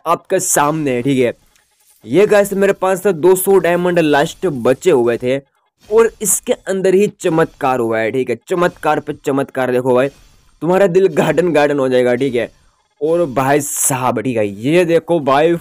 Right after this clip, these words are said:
फाइनल रिजल्ट अपने को मिल चुका है भाई रेड क्रिमिनल, ठीक है, रेड क्रिमिनल। मैं सोच रहा था कि भाई चार सौ टोकन को कलेक्ट करके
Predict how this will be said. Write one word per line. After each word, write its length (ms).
फाइनल 460
रिजल्ट 680
अपने 320
को 180
मिल 180
चुका 240
है 120
भाई 240
रेड 680
क्रिमिनल, 380
ठीक 160
है, 120
रेड 300
क्रिमिनल। 400
मैं 240
सोच 220
रहा 120
था 140
कि 140
भाई 180
चार 260
सौ 140
टोकन 320
को 140
कलेक्ट 400
करके 400